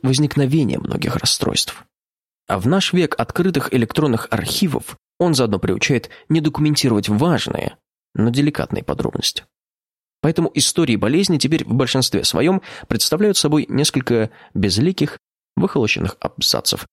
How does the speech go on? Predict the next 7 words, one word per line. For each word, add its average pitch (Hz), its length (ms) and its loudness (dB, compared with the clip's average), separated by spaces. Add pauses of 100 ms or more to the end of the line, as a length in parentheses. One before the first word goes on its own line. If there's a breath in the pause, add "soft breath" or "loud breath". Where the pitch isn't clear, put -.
(140)
описывающих - 580 0
симптомы 143 640 0 (300)
и 117 160 0
оправдывающих 104 960 -2
диагноз. - 480 -2 (640)
Вот, 151 200 0
например, 120 400 0